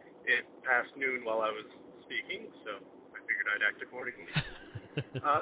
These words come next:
Speaker 1: this is Nick, formerly of Tampa, uh, now residing in Largo, and I have a, I'd like to think, fairly important question to ask. But first, I need to give you a teeny bit of backstory.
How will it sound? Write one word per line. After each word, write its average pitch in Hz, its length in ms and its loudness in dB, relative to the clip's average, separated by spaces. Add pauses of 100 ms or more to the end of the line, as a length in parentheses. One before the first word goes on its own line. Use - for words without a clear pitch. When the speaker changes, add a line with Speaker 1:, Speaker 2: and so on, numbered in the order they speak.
Speaker 1:
this 208 140 10 (100)
is - 80 -4 (100)
Nick, 277 200 4 (200)
formerly 208 540 10
of 117 140 0 (100)
Tampa, 165 480 4 (720)
uh, 127 160 4 (100)
now 135 360 8
residing 131 480 4
in 120 320 -6
Largo, 135 560 2 (500)
and 160 240 4 (100)
I 151 220 12 (160)
have 160 220 4
a, 147 400 4 (360)
I'd 233 300 10
like 170 240 8
to 139 160 6
think, 131 160 2 (100)
fairly 143 340 10
important 147 500 2
question - 400 6 (100)
to 117 160 -4
ask. - 420 0 (680)
But 139 120 12 (120)
first, 170 300 10
I 151 80 10
need 143 160 -2
to 135 60 -8
give 135 180 -2
you 131 100 6
a 131 60 4 (280)
teeny 226 220 2
bit 190 140 10
of 170 80 10
backstory. 104 680 8